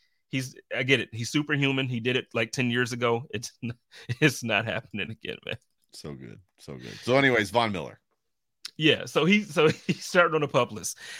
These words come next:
Speaker 1: and, uh, so now the defensive line is set. All the cuts were made. Uh, the trade, Boogie ba-, Boogie's gone.
Speaker 2: Yeah, wild.
Speaker 1: Boogie is gone.
Speaker 2: Wild.
Speaker 1: And it was for a, what? We, we gave them a f-, seventh round, and they gave us a sixth round.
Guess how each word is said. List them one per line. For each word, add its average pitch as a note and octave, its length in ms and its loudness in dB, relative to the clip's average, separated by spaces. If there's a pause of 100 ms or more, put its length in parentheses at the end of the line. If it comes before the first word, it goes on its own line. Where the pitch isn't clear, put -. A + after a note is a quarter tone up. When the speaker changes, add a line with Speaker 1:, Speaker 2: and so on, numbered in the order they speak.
(260)
Speaker 1:
and, C#3+ 420 8 (340)
uh, A2 60 -8 (400)
so F3+ 180 0
now F#3+ 200 6
the F3 100 0
defensive F#3 400 0
line F#3 180 2
is D#3+ 100 -4
set. B2+ 220 -2 (500)
All C3 140 0
the D3 100 0
cuts - 300 0
were D3 80 -8
made. C#3 300 0
Uh, A#2 100 -2
the A2+ 80 -6
trade, C#3+ 420 0
Boogie C#3+ 220 -4
ba-, C3 180 0 (100)
Boogie's D#3 360 -2
gone. C3 420 -4 (540)
Speaker 2:
Yeah, D3 180 -8
wild. D2 240 -2
Speaker 1:
Boogie F3 140 0
is D#3 140 -2
gone. B2+ 440 0 (220)
Speaker 2:
Wild. D2+ 240 -4
Speaker 1:
And C3 560 -2
it B2 80 -4
was B2+ 180 -8
for C3+ 260 0
a, A#2 200 2
what? A#2 280 -4
We, A#2+ 220 -4
we A2+ 160 -10
gave C#3 280 2
them C3 180 0
a A2 220 -4 (360)
f-, - 240 -20
seventh D#3+ 460 0
round, D#3+ 320 2
and C3 100 -2
they C3 120 0
gave C3 220 -2
us B2 120 -10
a B2 60 -10
sixth - 280 -10
round. G2+ 280 -12